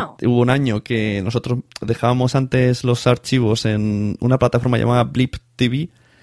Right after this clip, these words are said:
Speaker 1: Sí, sí,
Speaker 2: claro,
Speaker 1: sí, sí.
Speaker 2: Blip T V
Speaker 1: Ajá.
Speaker 2: llegó un momento que dijo, "No sé si habéis pillado que lo del T V es porque es vídeo." <laughs>
Speaker 1: Oh my
Speaker 2: Así
Speaker 1: God.
Speaker 2: que dijo, "Todos los podcasts que no sean vídeo los doy un mes para que los saquen."
Speaker 1: Ajá.
Speaker 2: Y como teníamos directamente el feed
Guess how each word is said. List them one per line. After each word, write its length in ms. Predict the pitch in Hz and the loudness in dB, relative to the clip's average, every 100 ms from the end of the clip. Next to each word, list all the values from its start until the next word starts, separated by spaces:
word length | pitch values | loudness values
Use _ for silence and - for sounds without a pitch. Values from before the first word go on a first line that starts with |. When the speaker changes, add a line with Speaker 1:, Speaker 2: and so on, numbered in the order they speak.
| _ _ _ _ _ | _ _ _ _ _
Speaker 1:
Sí, 140 | - | -2
sí, 60 | 262 | 2
Speaker 2:
claro, 240 | 120 117 | 4 4
Speaker 1:
sí, 80 | 87 | 2
sí. 160 | - 233 | -2 -6
Speaker 2:
Blip 260 | 123 127 127 | 0 0 2
T 100 | 127 | 0
V 80 | 127 | 0
Speaker 1:
Ajá. 100 | 120 | 0
Speaker 2:
llegó 160 | 123 | 0
un 60 | 123 | 2
momento 320 | 123 123 131 | 2 2 0
que 80 | 120 | 0
dijo, 380 | 120 120 107 - | 0 0 0 -2
"No 180 | 123 139 | 0 0
sé 120 | 165 | 0
si 100 | - | 0
habéis 160 | 151 - | 0 0
pillado 400 | 135 135 143 147 | -2 0 0 0
que 80 | |
lo 100 | 135 | 0
del 260 | 120 120 - _ _ - | 2 2 -2 _ _ -2
T 160 | 151 | 0
V 300 | 147 160 208 _ - | 0 -2 -4 _ -2
es 80 | 147 | -2
porque 260 | 143 135 123 | 0 0 0
es 60 | |
vídeo." 320 | 147 156 113 110 | 2 2 4 2
<laughs> 100 | - - - - - 170 - 160 - - - 220 | 0 -4 -12 -10 0 0 2 -2 -2 -16 -8 -6
Speaker 1:
Oh 60 | |
my 100 | 165 135 | 0 2
Speaker 2:
Así 180 | - 139 | 2 2
Speaker 1:
God. 40 | |
Speaker 2:
que 100 | 151 | 4
dijo, 420 | 131 127 117 117 - - | 4 2 4 2 2 -2
"Todos 160 | 165 | 0
los 100 | 165 165 | 2 2
podcasts 300 | 165 139 123 | 0 0 0
que 60 | |
no 100 | 135 | 0
sean 240 | 165 151 143 | 0 0 2
vídeo 260 | 151 175 | 2 2
los 120 | 139 | 0
doy 160 | 131 139 | 0 0
un 120 | 131 | 0
mes 180 | 131 151 | -2 -2
para 200 | 156 131 | -2 -2
que 100 | 113 | -2
los 140 | 101 - | -2 0
saquen." 420 | 117 95 85 - - - - - | 0 0 -4 -4 -16 -20 -18 -4
Speaker 1:
Ajá. 540 | 185 170 170 147 143 131 | -4 -4 -6 -6 -4 -4
Speaker 2:
Y 80 | 120 | -4
como 300 | - 131 127 | 0 0 2
teníamos 260 | 135 151 175 | 2 2 2
directamente 560 | 170 - 156 170 151 | 0 -2 0 -2 0
el 100 | 117 | -2
feed 260 | - 151 | -2 -6